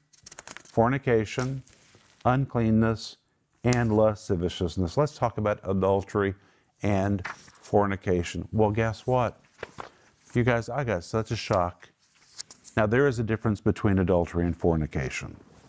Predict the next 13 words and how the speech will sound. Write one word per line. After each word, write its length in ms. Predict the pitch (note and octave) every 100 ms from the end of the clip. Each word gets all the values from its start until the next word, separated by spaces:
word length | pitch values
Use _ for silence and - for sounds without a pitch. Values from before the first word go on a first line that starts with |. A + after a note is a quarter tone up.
| -
They're 140 | G#2
very 220 | F#2+ F#2+ F#2
different. 520 | F2+ D#2 C#2+ - - _ - - - -
Fornication 880 | - B2+ B2 A#2+ A2+ G#2 - G2 G#2+ - _ _ _ _ _ _
can 180 | B2+ G#2+
be 100 | G2+
committed 440 | - G#2 G2 F#2+
by 120 | F2 F#2
anybody, 440 | A2+ A#2 G2 G2
married 400 | F#2+ F2+ F2 F2
or 80 | F2
unmarried, 600 | - G#2 F#2 D#2+ D#2+ E2+
but 160 | F#2